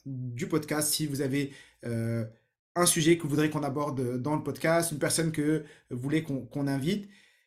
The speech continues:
Je vous invite vraiment à aller voir ce que, euh, Alexandre propose avec Live Mentor, à aller voir son dernier livre qui est sorti il n'y a pas très longtemps, je crois qu'il y a,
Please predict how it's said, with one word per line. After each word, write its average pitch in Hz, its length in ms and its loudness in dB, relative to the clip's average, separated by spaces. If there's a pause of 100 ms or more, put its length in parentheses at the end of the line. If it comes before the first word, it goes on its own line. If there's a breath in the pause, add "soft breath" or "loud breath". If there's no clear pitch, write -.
(160 soft breath)
Je 135 80 -6
vous 151 60 2
invite 180 260 4 (100)
vraiment 170 220 2
à 202 60 4
aller 156 360 4
voir 196 220 2
ce - 80 0
que, 185 80 4
euh, 143 580 8
Alexandre 156 340 0
propose 160 360 4
avec 135 380 -2
Live 147 180 2
Mentor, 156 380 4
à 131 40 -4
aller 143 140 2
voir 156 180 2
son 156 140 -2
dernier 151 280 2
livre 156 180 4
qui 147 100 -2
est 135 40 2
sorti - 220 -2
il 175 40 2
n'y 135 40 2
a - 40 -2
pas 196 100 0
très 208 160 2
longtemps, 160 340 0
je 123 60 -10
crois 160 120 -6
qu'il 139 140 -2
y - 20 -2
a, 113 120 -4